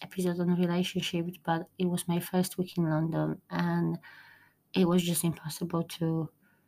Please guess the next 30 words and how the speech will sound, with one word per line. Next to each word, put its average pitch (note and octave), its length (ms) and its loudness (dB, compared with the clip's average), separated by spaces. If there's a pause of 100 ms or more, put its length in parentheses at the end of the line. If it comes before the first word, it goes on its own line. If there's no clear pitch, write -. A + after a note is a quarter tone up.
(880)
to - 120 0
do G#3+ 300 6
it, F3 180 6
and F3+ 140 6
I F3+ 100 8
didn't F3+ 280 6
have E3 260 2
my E3 100 2
laptop E3 440 0
with E3+ 160 -2
me. D#3+ 220 2
As D#3 240 -2
you E3+ 80 2
know, E3+ 400 4
I E3 140 0
am E3 280 0
using D#3+ 340 0
the D#3 120 0
laptop D3+ 420 -2
because D#3 340 -6
the - 120 -8
sound D3+ 380 0
is D#3 200 -4
much D#3 220 0
better D3+ 320 -4
than D3+ 300 -2
through D3+ 220 -2
my C#3+ 140 0
crackling D3+ 460 -6
phone. - 340 -10